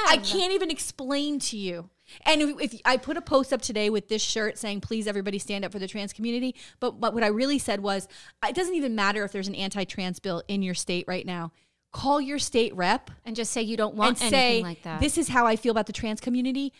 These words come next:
Speaker 1: How do you feel?" And if they don't give you the answer that you're looking for, you say, "You have just lost my vote."
Speaker 2: Yeah.
Speaker 1: And believe me, it's the biggest boner killer they're ever gonna hear.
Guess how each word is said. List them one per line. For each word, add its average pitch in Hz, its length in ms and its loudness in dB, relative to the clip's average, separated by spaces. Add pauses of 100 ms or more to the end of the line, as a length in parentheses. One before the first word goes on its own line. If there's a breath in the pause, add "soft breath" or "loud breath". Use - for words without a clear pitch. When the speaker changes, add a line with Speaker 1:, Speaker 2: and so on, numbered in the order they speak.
Speaker 1:
How 254 220 4
do 240 60 2
you 202 280 0
feel?" 381 460 0 (520)
And 262 120 2
if 233 100 0
they 269 120 6
don't 381 160 -4
give 302 180 2
you 330 120 6
the 285 160 0
answer 262 300 2
that 247 140 2
you're 226 120 0
looking 214 320 2
for, 320 340 0 (180)
you 233 200 2
say, 214 420 4 (160 soft breath)
"You 220 220 2
have 294 160 4
just 302 260 -2
lost 196 300 4
my 190 140 2
vote." 160 360 0 (400)
Speaker 2:
Yeah. 202 160 -4
Speaker 1:
And 233 100 4
believe 269 380 4
me, 381 320 -4 (460)
it's 262 180 -4
the - 100 -2
biggest 269 440 2
boner 254 280 10
killer 254 360 4
they're - 200 0
ever 202 160 2
gonna 247 180 0
hear. 196 340 4